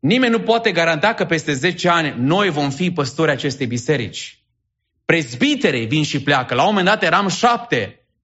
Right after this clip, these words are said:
astăzi suntem trei. Diaconii vin și pleacă. Oamenii vin și pleacă. Însă cuvântul lui Dumnezeu rămâne veșnic și etern. Mărit să fie numele Lui.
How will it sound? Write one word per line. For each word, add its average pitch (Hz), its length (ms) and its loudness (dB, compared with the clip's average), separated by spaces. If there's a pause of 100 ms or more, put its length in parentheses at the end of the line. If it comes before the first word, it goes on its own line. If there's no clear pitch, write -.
astăzi 190 400 0
suntem 156 360 0
trei. 160 600 -4 (380)
Diaconii 190 800 2
vin 151 180 0
și 139 200 -4
pleacă. 120 600 -2 (260)
Oamenii 220 640 2
vin 180 260 0
și 165 220 -2
pleacă. 147 560 0 (320)
Însă 139 760 -2 (100)
cuvântul 160 500 0
lui 160 120 2
Dumnezeu 131 760 -2 (460)
rămâne 185 800 0 (720)
veșnic 147 720 -2
și - 240 -4
etern. 131 640 -2 (180)
Mărit 160 360 2
să 160 120 0
fie 135 300 -2
numele 123 360 0
Lui. 107 380 -2